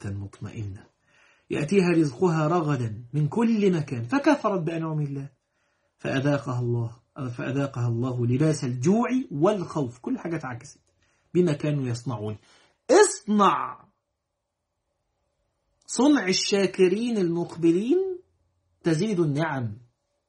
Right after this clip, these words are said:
ويبارك لك فيها. إنما لو صنعت صنع من لم يشكر النعمة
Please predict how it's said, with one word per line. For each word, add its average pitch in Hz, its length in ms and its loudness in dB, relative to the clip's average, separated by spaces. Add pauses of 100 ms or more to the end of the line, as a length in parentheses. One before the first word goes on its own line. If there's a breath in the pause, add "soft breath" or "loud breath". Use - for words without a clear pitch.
(300)
ويبارك 143 720 2
لك 139 240 -6
فيها. 120 460 -12 (1300)
إنما 143 260 0
لو 127 100 -6
صنعت 139 600 -4 (460)
صنع 185 380 0
من 147 220 0
لم 143 140 -2
يشكر 196 400 -2
النعمة 285 580 -2